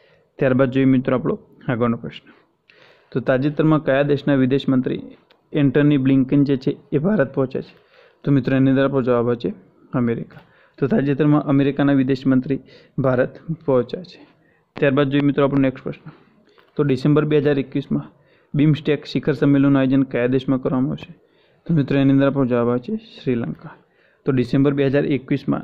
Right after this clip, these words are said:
બિમસ્ટેક શિખર સંમેલનનું આયોજન શ્રીલંકા ખાતે કરવામાં આવશે. ત્યારબાદ જોઈએ મિત્રો નેક્સ્ટ પ્રશ્ન. તો તાજેતરમાં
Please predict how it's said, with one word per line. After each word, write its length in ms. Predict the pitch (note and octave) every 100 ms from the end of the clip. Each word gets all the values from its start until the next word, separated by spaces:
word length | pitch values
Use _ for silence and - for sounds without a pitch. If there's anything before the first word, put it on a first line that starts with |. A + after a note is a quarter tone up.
| - -
બિમસ્ટેક 500 | C#3 C3+ - C#3+ -
શિખર 460 | - - C#3 D3+
સંમેલનનું 460 | C3 C#3+ C3+ C3+ C3+
આયોજન 220 | C3 C3+
શ્રીલંકા 460 | C3 C3+ C3 B2+ C3+
ખાતે 280 | C3 B2 C3
કરવામાં 920 | A#2+ A#2 C#3+ G#3+ - - - D3 B2
આવશે. 280 | C3+ - _ _ _ _ -
ત્યારબાદ 320 | C#3+ C#3 D3
જોઈએ 140 | D3 C#3+
મિત્રો 240 | C3+ C#3+
નેક્સ્ટ 280 | C3+ C3 -
પ્રશ્ન. 220 | C#3+ - - _ _ _ _
તો 60 | -
તાજેતરમાં 640 | C#3 C3 C3+ D3+ D3+ D#3